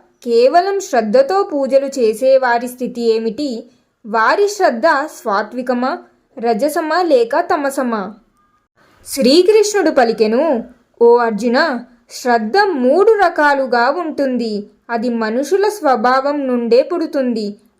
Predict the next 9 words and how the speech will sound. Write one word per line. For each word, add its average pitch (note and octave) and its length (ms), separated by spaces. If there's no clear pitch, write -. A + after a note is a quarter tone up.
అవి A#3 560
సాత్విక, D#4+ 720
రజస్స, A#3+ 480
తమస్స B3+ 360
శ్రద్ధలు. A3 640
వాటి B3 460
గురించి D4+ 360
నీకు C#4 340
వివరిస్తాను. A#3 960